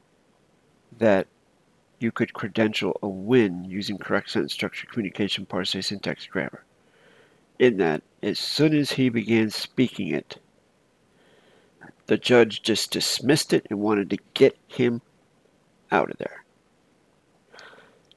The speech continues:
The other individual, the prosecutor, whomever, was trying to, after the judge dismissed it, was trying to say things like, "Well, in order for him to have his license reinstated, we, he needs to do this, that, and the third."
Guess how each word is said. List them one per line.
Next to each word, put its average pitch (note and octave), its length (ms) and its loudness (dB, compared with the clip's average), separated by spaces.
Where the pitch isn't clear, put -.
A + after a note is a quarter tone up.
The F#2 480 6
other C#3 260 8
individual, A2+ 500 2
the G#2 80 -2
prosecutor, F#2+ 760 -2
whomever, G#2 580 -2
was G#2+ 180 -4
trying A#2+ 400 2
to, G2+ 500 -6
after A2+ 220 0
the F#2+ 100 -4
judge - 380 -2
dismissed - 440 -2
it, A2 120 0
was G#2 140 -6
trying A2 360 0
to G#2 280 -6
say A2 240 2
things G#2+ 280 -2
like, G2 180 -2
"Well, B2+ 120 4
in C#3 60 2
order D3+ 220 4
for C3+ 160 0
him C3+ 160 2
to B2 80 0
have B2 140 2
his A#2+ 160 -4
license B2+ 340 0
reinstated, A#2+ 600 2
we, B2 180 0
he C3 140 -2
needs C3+ 240 2
to B2 80 -4
do B2+ 180 0
this, A#2+ 180 0
that, A#2 240 2
and G#2+ 60 -6
the A2 40 -6
third." A2+ 320 0